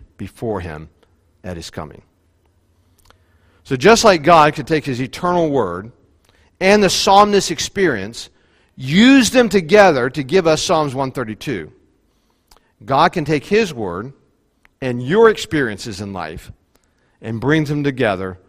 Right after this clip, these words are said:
to work out his will in your life. Now, as he's doing that, we have to be reminded.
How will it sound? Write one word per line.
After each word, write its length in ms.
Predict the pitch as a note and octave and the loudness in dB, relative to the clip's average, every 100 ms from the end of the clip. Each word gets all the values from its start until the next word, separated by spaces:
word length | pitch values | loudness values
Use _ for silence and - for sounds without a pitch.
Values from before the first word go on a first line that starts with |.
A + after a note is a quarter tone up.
| _ - | _ -12
to 120 | B2+ | -6
work 240 | A2 C3 C3+ | -2 -2 -2
out 160 | A2 | -4
his 240 | G2 C3 G2 | -2 -6 -4
will 320 | A2 F#2 F2+ | -6 -6 -8
in 140 | F#2 | -10
your 160 | F#2+ F#2 | -12 -12
life. 420 | C2+ G#1 - - - _ _ _ _ _ _ _ _ _ _ _ _ _ _ _ | -12 -14 -18 -20 -20 _ _ _ _ _ _ _ _ _ _ _ _ _ _ _
Now, 340 | - A2+ F2 - C3+ | -6 -4 -6 -8 -4
as 160 | C#3 | -2
he's 180 | B2+ A2 | -2 -2
doing 300 | F#3+ A#3 F3 | 2 2 2
that, 240 | A#2 C3+ | 0 0
we 140 | C3+ C3+ | 0 0
have 120 | A#2+ | 0
to 80 | A#2+ | -4
be 60 | |
reminded. 580 | C3+ C#3+ D#3 D#3+ F2+ - | -4 -2 -2 -2 -6 -14